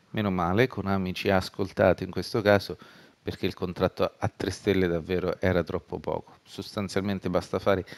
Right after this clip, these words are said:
due partite, non so voi, io ho trovato che adesso far simulare le partite e vincerle è molto più difficile.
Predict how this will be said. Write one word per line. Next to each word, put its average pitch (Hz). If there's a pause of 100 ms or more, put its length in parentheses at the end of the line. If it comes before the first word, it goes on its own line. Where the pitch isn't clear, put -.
(320)
due 113
partite, 135
non 120
so 135
voi, 151
io 131
ho 135
trovato 95
che 92
adesso 110
far 95
simulare 95
le 95
partite 98 (380)
e 107
vincerle 98
è 82
molto 101
più 85
difficile. 87